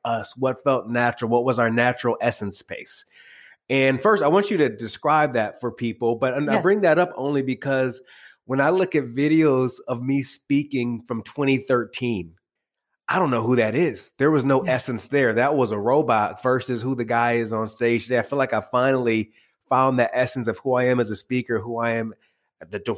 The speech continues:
Speaker 1: the twang shows up a little bit when I speak. I'm no longer wearing a bu-, a buttoned up blazer, trying to be wearing this uniform. I'm me. So could you talk a little bit about essence pace and finding our speed, if you will?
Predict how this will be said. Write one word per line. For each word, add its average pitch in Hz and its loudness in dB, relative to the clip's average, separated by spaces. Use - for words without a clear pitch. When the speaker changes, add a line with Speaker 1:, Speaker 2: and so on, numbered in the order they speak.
Speaker 1:
the 104 -8
twang 127 0
shows 123 2
up 120 2
a 127 4
little 120 2
bit 117 2
when 120 4
I 107 2
speak. 139 0
I'm 117 0
no 123 4
longer 123 2
wearing 120 4
a 110 2
bu-, 101 -6
a 107 -2
buttoned 127 -4
up 117 -2
blazer, 123 0
trying 127 0
to 123 0
be 127 -2
wearing 127 2
this 113 -6
uniform. 127 0
I'm 110 0
me. 135 4
So 120 2
could 139 -4
you 147 -8
talk 160 2
a 123 0
little 143 4
bit 139 6
about 120 2
essence 113 -4
pace 110 -2
and 98 -6
finding 117 2
our 104 0
speed, 120 0
if 101 -2
you 98 -4
will? 92 -2